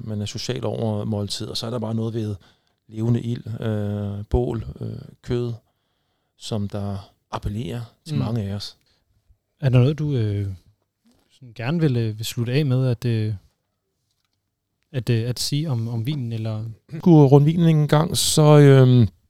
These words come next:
Speaker 1: øhm, kunne man jo sige, at Mathias Michelini, som der har lavet vin her, han har jo så lagt sig lidt i forlængelse af den der, øhm, europæiske opmærksomhed, som der retter sig mod, at vinene skal være umanipuleret, vi skal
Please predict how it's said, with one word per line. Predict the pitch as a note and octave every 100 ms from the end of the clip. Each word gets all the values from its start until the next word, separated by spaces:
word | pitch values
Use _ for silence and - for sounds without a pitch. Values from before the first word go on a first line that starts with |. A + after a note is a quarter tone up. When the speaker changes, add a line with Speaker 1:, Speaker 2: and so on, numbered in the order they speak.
| _ _ _ _ _ - - - - - - - -
Speaker 1:
øhm, | - B2 A#2 A2+ A#2+ A#2+ A#2 A2+ A2+ - - _ _ -
kunne |
man | C#3
jo | C3
sige, | - D#3
at | C#3+
Mathias | C#3 - F#3 D#3+ -
Michelini, | C#3 C#3 C#3 C#3+ C#3 D3
som | C3+
der | A#2+
har |
lavet | B2+ C3+
vin | C3+
her, | G#2 G#2+
han | A2+ C3+
har | C#3
jo | C#3
så | D3+
lagt | D3 C#3+
sig | D3+
lidt | C#3+ D3
i | C3+
forlængelse | C#3 C3 B2+ C#3+
af | - A#2+ A#2+
den | A2+ C3+
der, | B2 A#2 A#2
øhm, | A2+ A2+ G#2+ G#2+ G#2 G#2+ -
europæiske | G#2+ A2 B2 - - B2+ -
opmærksomhed, | G2 G2+ A2 A#2 B2 A#2
som | A2 G#2+
der | G#2+
retter | G#2+ A#2
sig | A#2
mod, | A2+ -
at | G#2
vinene | A2 A2+ A2
skal | - F2+
være | E2 C#2+ C2
umanipuleret, | B2 C#3+ C3+ C#3 B2+ A#2 - A2+
vi | A2
skal | - G2 G#2+ - -